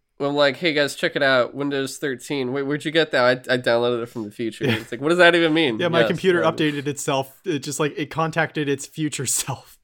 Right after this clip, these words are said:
Speaker 2: Or its future
Speaker 1: I,
Speaker 2: self
Speaker 1: I,
Speaker 2: contacted
Speaker 1: Hey,
Speaker 2: its
Speaker 1: can I
Speaker 2: past.
Speaker 1: phone a f-,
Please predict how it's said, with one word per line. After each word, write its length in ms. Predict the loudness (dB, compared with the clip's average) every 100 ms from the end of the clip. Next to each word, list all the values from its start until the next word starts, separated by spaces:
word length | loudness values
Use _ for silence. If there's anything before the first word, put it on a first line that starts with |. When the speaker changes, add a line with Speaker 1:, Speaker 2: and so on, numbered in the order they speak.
| _ 0
Speaker 2:
Or 100 | 0
its 140 | 0
future 240 | -6 -2
Speaker 1:
I, 40 | 2
Speaker 2:
self 160 | 2 2
Speaker 1:
I, 60 |
Speaker 2:
contacted 460 | 0 0 -4 -6 -2
Speaker 1:
Hey, 100 | -2
Speaker 2:
its 80 | 0
Speaker 1:
can 160 | 4
I 60 | 4
Speaker 2:
past. 100 | 6
Speaker 1:
phone 180 | 4 4
a 20 |
f-, 240 | 2 -4